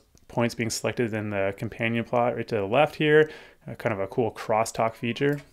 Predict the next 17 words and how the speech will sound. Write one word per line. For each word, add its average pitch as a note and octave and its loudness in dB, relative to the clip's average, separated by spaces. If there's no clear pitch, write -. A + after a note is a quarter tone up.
And D#3 -2
then E3 2
we D#3 6
also C#3 8
have A#2 8
a A2+ 2
table G#2 0
over G#2 -4
here G2 -4
as G2 -6
well. A#2+ -6
So - -2
this F#3 8
is D3+ 4
the C#3+ 4
Dash A2 4
application. - -6